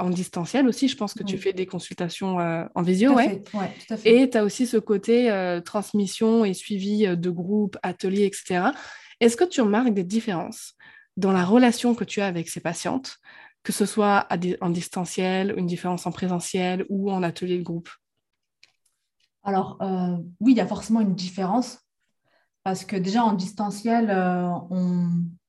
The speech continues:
Speaker 2: bah, comme le nom l'indique, il y a la distance et c'est pas, on n'est pas face à face. Et puis surtout quand c'est en groupe, alors, euh, il y a, il y a des, il y a des personnes qui reviennent régulièrement, donc au final, je finis par les connaître, sans
Speaker 1: Mhm.
Speaker 2: vraiment les connaître, mais on se connaît, je connais leur prénom,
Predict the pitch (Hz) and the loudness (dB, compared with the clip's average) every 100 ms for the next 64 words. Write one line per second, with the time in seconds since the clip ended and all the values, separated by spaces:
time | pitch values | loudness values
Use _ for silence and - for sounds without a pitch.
0 | _ _ _ - - - _ 220 214 208 | _ _ _ -8 -8 -10 _ 6 6 6
1 | 202 208 233 220 180 175 170 - 233 254 | 2 0 0 0 0 0 -2 -4 0 0
2 | 240 - 196 185 185 - 208 214 208 190 | 0 -6 0 0 0 -4 -2 2 2 2
3 | 190 185 208 208 208 185 185 226 240 - | 0 -2 -4 -4 -6 -6 -2 0 0 -6
4 | _ _ _ _ _ _ _ _ - - | _ _ _ _ _ _ _ _ -18 -8
5 | - - 208 196 - 254 226 208 196 180 | -4 -2 -2 -4 -2 0 0 0 -2 0
6 | 254 - - - 190 175 175 175 175 190 | 0 -2 -6 -4 -2 0 -2 -2 -2 0
7 | 196 202 196 214 208 180 190 196 - 285 | 0 2 2 0 -2 -4 -2 -4 -2 -2
8 | 254 185 190 185 185 190 185 220 240 190 | 0 -2 -2 -2 0 0 2 0 -2 -6
9 | 175 - 214 220 190 175 - 196 185 170 | -8 -4 0 0 -2 -6 -4 -6 -4 -4
10 | 170 - 196 247 - - _ - 247 202 | -4 -2 0 0 -2 -14 _ 0 2 4
11 | 208 214 214 - - 185 190 196 233 - | 4 4 4 0 -4 -2 0 0 0 -2
12 | 190 175 170 170 185 196 196 185 175 170 | -4 -2 -2 -4 -4 -4 -4 -4 -4 -6
13 | - 175 185 208 202 | -8 -6 -2 -2 -4